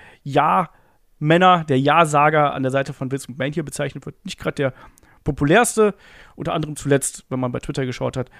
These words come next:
war er derjenige, der zu, äh, Becky Lynch gesagt hat, „Nee, du bist nicht hübsch genug, um Erfolg bei uns zu haben.“ Nicht so nett. Naja, Ende vom Lied war, dass dann, äh, Triple H die Rolle, äh, des Creative Leaders hier übernommen hat, dass der quasi Head of Creative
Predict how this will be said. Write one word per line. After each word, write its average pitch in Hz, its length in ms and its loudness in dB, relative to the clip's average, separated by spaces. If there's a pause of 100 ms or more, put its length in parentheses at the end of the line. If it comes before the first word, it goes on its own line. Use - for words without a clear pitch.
(100)
war 139 100 -2
er 139 140 0
derjenige, 127 380 0
der 120 120 -4
zu, 127 280 -10
äh, 120 160 -8 (280)
Becky - 180 -4
Lynch 131 180 -2
gesagt 123 300 -8
hat, 127 160 -8 (280)
„Nee, 131 120 -2
du 131 140 -6
bist 147 160 -4
nicht 143 120 -4
hübsch 156 180 -2
genug, 117 200 -4
um - 60 -8
Erfolg - 280 -6
bei - 80 -14
uns - 140 -10
zu - 140 -12
haben.“ - 160 -12 (1200)
Nicht 131 160 -8
so 123 80 0
nett. 107 260 -6 (840)
Naja, 156 280 2 (160)
Ende 254 160 4
vom 220 160 4
Lied 262 180 2
war, 240 320 4 (140)
dass 185 180 2
dann, 170 220 4
äh, 151 120 0
Triple 247 260 0
H 233 220 0
die 143 200 -2
Rolle, 143 560 4 (240)
äh, 135 240 -2
des - 320 -6
Creative 160 400 -6
Leaders 165 260 2
hier 143 160 -4
übernommen 139 420 -4
hat, 180 140 -10
dass 156 120 -8
der 147 140 -4
quasi 127 360 -8
Head 135 180 -4
of 123 80 -12
Creative 143 380 -6